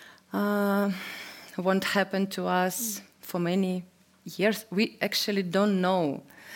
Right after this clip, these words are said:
And, uh, it changes a lot. It gives you some important lessons, and I want to talk about these lessons. But this script also has a lot of humor,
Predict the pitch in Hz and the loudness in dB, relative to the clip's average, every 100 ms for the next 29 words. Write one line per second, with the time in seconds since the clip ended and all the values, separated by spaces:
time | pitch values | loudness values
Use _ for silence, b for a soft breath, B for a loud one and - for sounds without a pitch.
0 | B B - 170 175 175 180 - - 175 | B B -8 -2 0 0 -2 -6 -6 -2
1 | 170 - - _ _ _ - 262 - - | -2 -2 -12 _ _ _ -4 -4 -2 0
2 | 214 196 170 160 - 156 160 - - - | 2 2 0 -4 -6 -4 -4 -6 -10 -14
3 | - _ _ - 220 214 190 170 214 214 | -14 _ _ -4 -2 0 -4 -4 0 2
4 | 190 180 190 196 - - 190 190 - 190 | 0 -2 -2 0 -2 -2 0 0 -2 -4
5 | 185 - 190 196 - 180 - 170 196 - | -4 0 0 0 -2 -2 0 0 0 -2
6 | 165 170 170 - - _ b b b _ | -4 -4 -6 -10 -12 _ b b b _
7 | - 185 185 175 175 175 170 - - 170 | -2 2 2 2 0 -2 -8 -10 -4 -4
8 | - 180 165 165 160 160 165 - 170 160 | -4 -8 -4 -2 -2 -4 -8 -2 0 0
9 | - 170 156 - - - B B B 196 | -2 -6 -6 -8 -14 -18 B B B 0
10 | 196 247 247 - 226 233 233 202 202 - | 2 0 0 0 2 0 2 0 2 0
11 | 185 185 180 180 170 _ - - 180 165 | 2 2 2 0 -6 _ -16 -4 -2 0
12 | 160 165 175 165 - - 147 147 180 175 | -2 -2 -2 -4 -8 -10 -6 -4 -2 -4